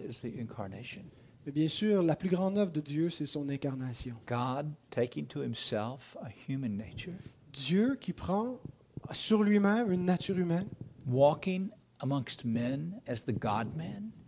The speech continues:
Speaker 2: Marchant au milieu des hommes comme l'homme Dieu.
Speaker 1: Remaining the second person of the Trinity.
Speaker 2: Tout en demeurant la deuxième personne de la Trinité.
Speaker 1: Simultaneously,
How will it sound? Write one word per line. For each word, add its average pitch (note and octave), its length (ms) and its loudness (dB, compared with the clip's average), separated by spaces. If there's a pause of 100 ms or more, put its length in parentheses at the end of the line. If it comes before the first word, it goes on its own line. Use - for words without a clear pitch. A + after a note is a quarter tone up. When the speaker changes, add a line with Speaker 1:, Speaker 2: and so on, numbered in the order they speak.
(160)
Speaker 2:
Marchant F#3 640 2
au A3 100 4
milieu F#3 240 6
des F3 260 6
hommes G3+ 260 4
comme F3 340 4
l'homme F3 580 6 (220)
Dieu. F3+ 340 2 (460)
Speaker 1:
Remaining G3 720 10
the F3 80 0
second F#3+ 500 6
person F3+ 600 6
of D#3 360 8 (180)
the D#3 120 0
Trinity. E3+ 760 6
Speaker 2:
Tout A3+ 180 8
en G#3 120 12
demeurant A#3 640 12
la E3+ 120 10
deuxième A3 480 10
personne A3 500 8
de E3 60 0
la D#3 100 10
Trinité. F#3 640 6 (340)
Speaker 1:
Simultaneously, F3+ 1200 10